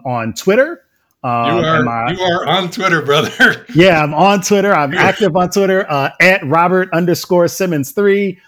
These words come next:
Speaker 1: Uh, they can also, uh, go to my website, robert w simmons dot com. Uh, um, and I,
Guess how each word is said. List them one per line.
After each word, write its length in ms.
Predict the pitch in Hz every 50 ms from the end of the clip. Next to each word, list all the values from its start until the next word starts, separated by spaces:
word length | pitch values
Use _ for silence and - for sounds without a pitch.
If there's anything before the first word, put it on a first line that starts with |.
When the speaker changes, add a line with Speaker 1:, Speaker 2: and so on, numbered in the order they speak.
| _ _ _ -
Speaker 1:
Uh, 300 | 127 127 127 127 127 120
they 160 | 104 127 123
can 140 | 120 135 131
also, 680 | 131 143 156 156 156 - 175 160 156 151 151 147 147 -
uh, 300 | - 131 127 127 127 123
go 200 | 110 127 143 151
to 60 | 151
my 200 | 139 135 131 123
website, 640 | 120 120 147 147 131 - - 156 139 143 139 117 110
robert 300 | 123 135 135 139 127 117
w 240 | 131 127 131 131
simmons 560 | 127 - - 143 139 135 131 127 127 120 - - - 123 120 113 113 101
dot 300 | 104 117 110 107 - -
com. 480 | - 170 165 160 151 147 147 143 143 - _ _ _ _ _ _ -
Uh, 40 | 123
um, 480 | 117 117 117 113 113 113 110 110 110
and 120 | 113 110 110
I, 280 | 113 110 110 110 110